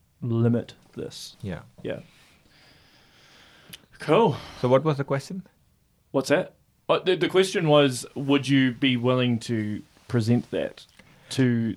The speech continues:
Speaker 1: the government? If w-, any, any type of security that you think that they need to implement into law?
Speaker 2: Yeah, so I, I'm, I'm not a law expert by, you know,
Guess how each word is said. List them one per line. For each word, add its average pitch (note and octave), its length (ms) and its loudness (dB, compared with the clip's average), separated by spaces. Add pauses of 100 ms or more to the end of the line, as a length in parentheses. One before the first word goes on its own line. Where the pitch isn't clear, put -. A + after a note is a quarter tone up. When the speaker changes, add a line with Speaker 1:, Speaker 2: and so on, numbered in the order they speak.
(120)
Speaker 1:
the B2 80 0
government? G2+ 400 -2
If - 140 -4
w-, - 220 -10 (100)
any, C3 560 0
any B2+ 200 -2
type A#2 260 -6
of G2+ 320 -12 (340)
security B2 600 -2
that A#2+ 180 -6
you A#2+ 120 -4
think A#2 300 -10
that - 180 -8
they A#2 160 0
need A2+ 300 -2
to - 120 -6
implement A2+ 600 -6
into G#2+ 640 -4 (360)
law? G#2+ 480 -6 (320)
Speaker 2:
Yeah, D3 200 -2
so D#3 160 0
I, F#3 180 6 (140)
I'm, D#3+ 260 6
I'm C#3+ 220 4
not C#3 180 6
a B2+ 60 6
law A2 180 6
expert G2+ 580 2
by, F2+ 440 2
you F#2+ 80 -8
know, F2 240 -4